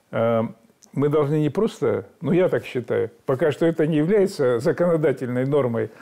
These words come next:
не просто восстановить ресурс дома, а придать ему новые свойства. Тех,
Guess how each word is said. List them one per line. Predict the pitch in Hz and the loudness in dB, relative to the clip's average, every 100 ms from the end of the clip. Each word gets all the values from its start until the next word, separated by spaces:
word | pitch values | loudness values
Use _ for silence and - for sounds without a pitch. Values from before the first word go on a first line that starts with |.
| - - | -20 -10
не | - 123 | -6 0
просто | 175 214 202 | 0 0 2
восстановить | 196 190 180 175 139 | 0 0 -2 0 0
ресурс | 143 135 139 123 | -4 -4 -4 -2
дома, | 117 104 107 | -2 -2 -4
а | 123 | -2
придать | 139 139 151 151 | 0 2 0 0
ему | 143 | -2
новые | 143 139 135 | 0 2 0
свойства. | 131 135 113 92 - 110 - | -2 -4 -4 -4 -8 -10 -4
Тех, | 214 262 | 0 0